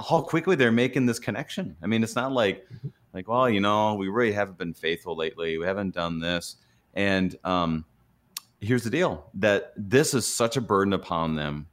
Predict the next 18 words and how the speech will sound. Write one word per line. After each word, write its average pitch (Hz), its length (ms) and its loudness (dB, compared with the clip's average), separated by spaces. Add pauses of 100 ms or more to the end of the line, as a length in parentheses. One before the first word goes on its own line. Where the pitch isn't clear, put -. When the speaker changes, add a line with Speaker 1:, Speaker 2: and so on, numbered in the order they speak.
(100)
Speaker 1:
that 95 180 2
it's 87 160 -2
still 90 400 0
there. 73 460 0 (320)
And 104 120 0
I 127 40 4
think 185 180 -4
this - 180 -6
relates 87 380 0
to - 120 -6 (180)
all 117 300 2
of 80 120 -4
us 73 240 -2
because 92 280 -4
we 92 120 4
all 131 220 4
have 127 240 2
sins, 82 480 -2